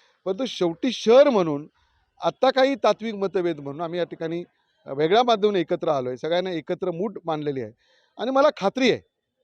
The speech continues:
की भालचंद्र महाराजांचा आशीर्वाद, इथलं देव स्वयंभूचा आशीर्वाद, काशी कलेश्वर, काशी विश्वेश्वर, रवळनाथ, लिंग, सगळ्यांनी जे आशीर्वाद दिलेले आहेत आज ह्या विकास आघाडीला, इथली सगळी डॉक्टर, वकील, वेगळी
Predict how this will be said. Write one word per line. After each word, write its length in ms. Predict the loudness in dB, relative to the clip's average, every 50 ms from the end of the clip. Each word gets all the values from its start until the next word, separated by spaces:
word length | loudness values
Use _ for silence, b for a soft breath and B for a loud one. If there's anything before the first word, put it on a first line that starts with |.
| _ _ _
की 80 | -10
भालचंद्र 400 | -6 -4 -4 -4 -4 -6 -6 -2
महाराजांचा 380 | -2 0 0 -2 -2 -2 -2 -2
आशीर्वाद, 500 | -2 -2 -2 -2 0 0 2 0 0 -2
इथलं 240 | -6 -12 -10 -10 -8
देव 300 | -6 -4 -4 -4 -4 -6
स्वयंभूचा 560 | -6 -6 -6 -6 -4 -4 -6 -4 -4 -4 -4
आशीर्वाद, 360 | -4 -6 -6 -6 -4 -4 -4 -6 _
काशी 220 | -10 -8 -8 -10
कलेश्वर, 380 | -10 -8 -10 -10 -10 -8 -10 -8
काशी 280 | -6 -6 -6 -6 -8
विश्वेश्वर, 500 | -10 -10 -10 -10 -10 -10 -8 -8 -8 -8 -8 -12 _ _ _ _ _
रवळनाथ, 460 | -6 -2 0 0 0 0 -2 -4 -6 -6 -8
लिंग, 180 | -12 -12 -12 -10
सगळ्यांनी 480 | -8 -6 0 4 6 6 6 6 4 4
जे 80 | 4
आशीर्वाद 400 | 4 4 2 0 0 -2 -2 -2
दिलेले 280 | -2 -4 -6 -6 -4 -6
आहेत 180 | -6 -8 _ _ _
आज 160 | -4 -4 -4 -4 _ _ _ _ _ _ _ _ _
ह्या 100 | -4 -2
विकास 320 | -2 -2 -2 -2 -2 -2 -2
आघाडीला, 360 | -4 -4 -4 -4 -6 -6 -8 -10 b b b b b b
इथली 300 | -12 -12 -4 -2 -2 0
सगळी 320 | 0 0 0 0 0 0 4
डॉक्टर, 440 | 4 4 4 4 _ 2 2 4 2
वकील, 280 | 2 0 -2 -4 0
वेगळी 420 | 2 2 4 4 4 2 2 0